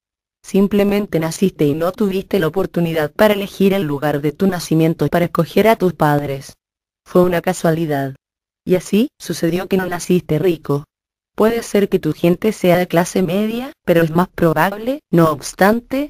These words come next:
que pertenezca a la clase trabajadora, y así,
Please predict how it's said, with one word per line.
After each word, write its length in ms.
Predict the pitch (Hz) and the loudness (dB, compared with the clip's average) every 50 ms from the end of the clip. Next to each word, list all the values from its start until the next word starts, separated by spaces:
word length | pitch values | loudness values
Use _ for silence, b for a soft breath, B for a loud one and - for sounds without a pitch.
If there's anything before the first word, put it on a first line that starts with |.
| - _ | -8 _
que 100 | - 190 | -2 0
pertenezca 640 | - 185 160 - - 170 165 165 156 - - 202 196 | 0 0 -2 -2 -2 0 0 -2 -2 -2 0 0 2
a 20 | |
la 120 | 185 170 | 0 0
clase 380 | 165 - 202 202 208 - - 208 | -2 0 0 0 0 0 -2 -2
trabajadora, 800 | - 202 185 175 170 - - 165 143 156 180 202 220 247 277 311 - _ | 2 2 2 2 2 2 0 -2 -2 0 -2 -2 -2 -4 -6 -6 -8 _
y 80 | - 180 | 0 0
así, 340 | 180 - - - 202 233 | 0 0 0 0 0 0